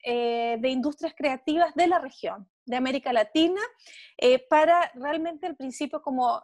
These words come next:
no solamente evaluar el shock, eh, el, evaluar el, el impacto que estaba teniendo la pandemia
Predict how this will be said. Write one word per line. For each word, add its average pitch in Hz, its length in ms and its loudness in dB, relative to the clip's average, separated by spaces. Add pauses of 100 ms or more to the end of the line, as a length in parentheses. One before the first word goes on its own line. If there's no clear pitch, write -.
(100)
no 277 160 -2
solamente 359 520 -4
evaluar 254 440 0
el 233 120 -4
shock, 269 420 -6
eh, 233 260 -4
el, 233 120 -6
evaluar 226 500 0
el, 254 160 -4
el 214 240 -6
impacto 277 600 -4
que 285 80 -12
estaba 233 340 -2
teniendo 233 500 -6
la 208 160 -4
pandemia 226 640 -4